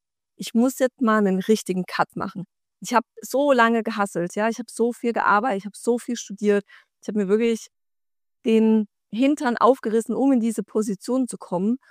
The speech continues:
Und dann hab ich so gedacht, "Ich will das alles nicht mehr", ja. Und ich hab einen relativ straighten Cut gemacht. Ich hab ja dann gesagt, "Ich kündige jetzt und ich <laughs> kündige auch die Wohnung."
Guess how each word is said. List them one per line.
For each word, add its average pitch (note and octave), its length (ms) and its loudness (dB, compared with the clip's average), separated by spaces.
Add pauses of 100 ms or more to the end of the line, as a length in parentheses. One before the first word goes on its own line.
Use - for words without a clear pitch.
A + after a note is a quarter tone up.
(140)
Und G#3 160 2
dann G#3+ 300 4
hab G3+ 100 0
ich G#3+ 140 -2
so G3+ 140 0
gedacht, G3+ 320 -2
"Ich - 200 -10
will A#3+ 100 2
das A3 180 0
alles E3 340 -8
nicht - 180 -10
mehr", E3 280 -4
ja. F#3 120 2
Und A3 120 0
ich G#3 120 -8
hab G#3+ 180 -8
einen G3 200 0 (320)
relativ C#4 480 0
straighten A#3 440 0
Cut B3+ 280 -2
gemacht. A#3 320 0
Ich - 60 -8
hab G#3+ 80 -4
ja G#3 80 0
dann G3+ 140 -2
gesagt, G3+ 320 -6
"Ich F#3+ 120 -16
kündige A3+ 380 -2
jetzt G3+ 400 -2
und A3 160 0
ich - 120 -8
<laughs> - 0 -
kündige B3 420 4
auch G3 160 2
die - 140 -8
Wohnung." A#3 380 2